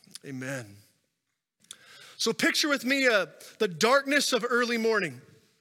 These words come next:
It was that first day of the week, just before sunup, as one of Jesus' closest friends began to make her way to the tomb. Her name was Mary Magdalene. The scriptures tell us she was by Jesus' side to the very end,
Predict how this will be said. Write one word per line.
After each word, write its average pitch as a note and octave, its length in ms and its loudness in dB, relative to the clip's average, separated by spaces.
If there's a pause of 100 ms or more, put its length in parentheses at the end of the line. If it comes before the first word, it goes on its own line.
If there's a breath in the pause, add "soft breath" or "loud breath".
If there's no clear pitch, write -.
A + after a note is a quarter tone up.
(840 loud breath)
It A3+ 40 -4
was A3+ 120 0
that A#3+ 240 2
first D#4+ 300 2
day C#4+ 120 2
of C#4 60 2
the A#3+ 100 0
week, A#3+ 340 -2
just A#3+ 300 2
before C4 360 -2
sunup, A#3 440 -2 (760 loud breath)
as A3 180 2
one C#4+ 180 2
of C#4 100 -2
Jesus' B3+ 400 -2
closest C#4 640 -4
friends A#3 300 -2
began A3 320 -2
to G#3 80 -2
make G#3 240 -2
her G3+ 140 -4
way F#3+ 180 -2
to F3+ 80 -4
the D#3+ 80 -10
tomb. B2+ 500 -8 (1000)
Her E3 80 -10
name G#3 180 2
was E3+ 160 -8
Mary F#3+ 280 0
Magdalene. E3 640 -4 (880 loud breath)
The G3+ 80 -2
scriptures - 480 0
tell C#4 200 2
us B3+ 140 2
she - 180 -2
was B3 160 -2
by A#3 200 2
Jesus' B3 460 -2
side B3 300 0
to A#3 60 -4
the G#3 100 -2
very A#3 560 0
end, F#3+ 360 -2